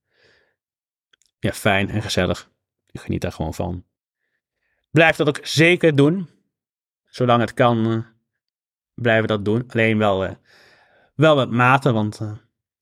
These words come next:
mijn energie is wel een beetje beperkt. En dat, eh, dat vergeet ik soms nog wel eens. Maar goed, eh,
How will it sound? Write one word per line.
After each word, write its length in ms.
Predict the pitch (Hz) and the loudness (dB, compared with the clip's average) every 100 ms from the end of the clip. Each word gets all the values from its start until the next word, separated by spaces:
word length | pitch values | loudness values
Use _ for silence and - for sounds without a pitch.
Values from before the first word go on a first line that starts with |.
| _ _ _ _ | _ _ _ _
mijn 240 | 120 120 | 0 2
energie 360 | 113 113 110 110 | 2 2 0 -4
is 160 | 98 - | -6 -2
wel 260 | 107 - | -2 -2
een 140 | 104 101 | -4 -4
beetje 360 | 95 92 101 - | -4 -6 -12 -14
beperkt. 600 | - - - 87 90 - _ _ _ _ _ - | -20 -16 -10 -8 -10 -16 _ _ _ _ _ -18
En 80 | 92 | -14
dat, 260 | 85 - - | -14 -16 -20
eh, 80 | 82 _ _ | -20 _ _
dat 200 | 175 165 | 2 2
vergeet 320 | 180 170 170 | 2 2 -2
ik 80 | 160 | 0
soms 220 | 160 131 | 2 2
nog 140 | 131 | 2
wel 180 | 113 95 | 2 -2
eens. 120 | 101 | -2
Maar 120 | 117 | -6
goed, 260 | 101 101 - | -8 -10 -14
eh, 100 | - | -18